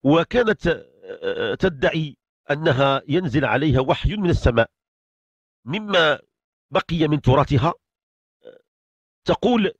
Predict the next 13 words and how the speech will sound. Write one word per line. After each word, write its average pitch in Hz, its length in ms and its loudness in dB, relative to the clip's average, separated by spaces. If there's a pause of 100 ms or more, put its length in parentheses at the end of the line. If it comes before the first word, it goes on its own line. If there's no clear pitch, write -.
(320)
"يا 175 260 0
أيها 165 320 0
المؤمنون 170 580 -4
المتقون، 160 760 -2 (680)
لنا 175 300 0
نصف 170 320 2
الأرض 160 600 -2 (360)
وتعريش 156 580 0
نصفها، 156 600 0 (680)
ولكن 190 460 0
قريشا 175 680 -2
قوم 185 360 0
يبهون". 139 540 -4